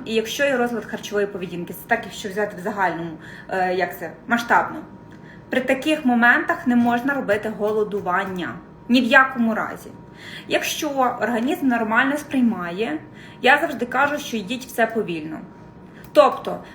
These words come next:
можна зробити, але треба розуміти ціль. А для чого це?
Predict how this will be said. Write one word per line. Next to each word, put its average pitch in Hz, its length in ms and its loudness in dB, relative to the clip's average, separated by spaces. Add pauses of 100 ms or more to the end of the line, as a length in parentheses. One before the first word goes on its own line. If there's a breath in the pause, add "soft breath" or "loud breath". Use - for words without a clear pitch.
можна 320 440 6
зробити, 277 840 0 (340 loud breath)
але 262 200 6
треба 349 340 4
розуміти 302 520 0
ціль. 247 360 -2 (240)
А 247 140 8
для 285 240 6
чого 262 460 2
це? 170 360 -6